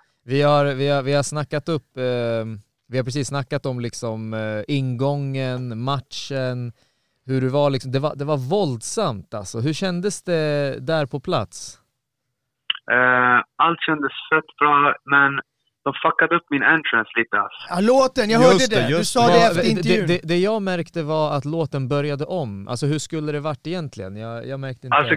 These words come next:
Speaker 2: grejen är så här, typ, eh, det jag la upp på min Instagram om, från entrancen, typ fram tills dit var allt rätt.
Speaker 1: Mhm.
Speaker 2: Och sen, eh, skulle det börja värsta den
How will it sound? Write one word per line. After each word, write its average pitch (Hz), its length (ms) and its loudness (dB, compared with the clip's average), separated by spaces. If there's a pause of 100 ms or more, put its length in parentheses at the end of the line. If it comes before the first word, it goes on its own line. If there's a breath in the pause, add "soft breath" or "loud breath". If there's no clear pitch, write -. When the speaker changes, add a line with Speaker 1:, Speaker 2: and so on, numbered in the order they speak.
Speaker 2:
grejen 190 260 6
är 170 100 4
så 170 100 2
här, 160 80 4 (100)
typ, 156 140 0 (640 loud breath)
eh, 143 400 4 (300)
det 160 120 4
jag 165 80 4
la 170 120 6
upp 185 140 -4
på - 20 -2 (100)
min 147 80 0 (120)
Instagram 135 520 0 (140)
om, 131 60 0 (200)
från 139 140 2 (100)
entrancen, 131 540 0
typ 139 160 -4 (100)
fram 175 240 4
tills 139 160 -2 (100)
dit 170 240 4
var 117 140 4
allt 117 180 -2 (100)
rätt. 147 180 2 (440)
Speaker 1:
Mhm. 120 320 -6
Speaker 2:
Och 143 100 -8 (100)
sen, 151 240 2 (200)
eh, 139 220 2 (600)
skulle 147 260 0
det 143 160 2
börja 151 300 6
värsta 131 200 0 (100)
den 127 60 0